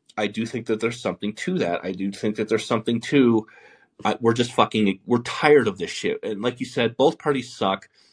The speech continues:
We're tired of both parties sucking. But this idea that you can be facing Joe Biden, who is as unpopular as Obama and Trump was at, at these terms, but still pulls out, you know, these kinds of,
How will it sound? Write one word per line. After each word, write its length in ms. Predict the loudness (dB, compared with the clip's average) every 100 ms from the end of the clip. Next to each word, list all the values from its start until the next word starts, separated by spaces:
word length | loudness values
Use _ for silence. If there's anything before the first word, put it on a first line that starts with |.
| _ -10
We're 120 | -8
tired 340 | 0 2 4
of 60 | 2
both 200 | 0 0
parties 360 | -4 -4 -6
sucking. 500 | -8 -8 -6 -8 -8 -12 -20 -20 -20 _ 0
But 320 | 2 2 0
this 180 | -2 0
idea 400 | -2 -2 0 2
that 240 | 2 -2
you 340 | -12 -8 -2 -2
can 140 | -2
be 80 | -6
facing 720 | -2 0 0 0 -2 -2 -4 -4
Joe 240 | 4 4
Biden, 400 | 4 2 2 0
who 140 | -4
is 180 | -4 -6
as 140 | -12 -10 2
unpopular 840 | 4 4 2 4 4 4 -2 -2
as 100 | -2
Obama 480 | -4 -2 0 0 -2
and 160 | -10 -10
Trump 260 | -10 -10 -6
was 240 | -8 -6
at, 100 | -10 -12 -12
at 140 | -8
these 180 | -6 -6
terms, 560 | -4 -2 0 -4 -12 -20 _ _ -20 _ -4
but 160 | -4 -4
still 380 | -6 2 2
pulls 340 | 2 -2 -4 0
out, 300 | 0 0 -4 _ -20 -12
you 140 | -6
know, 480 | -4 -2 0 -2 -4 -12
these 400 | -8 -2 -2 -4
kinds 460 | -6 -4 -2 -2
of, 280 | -4 -4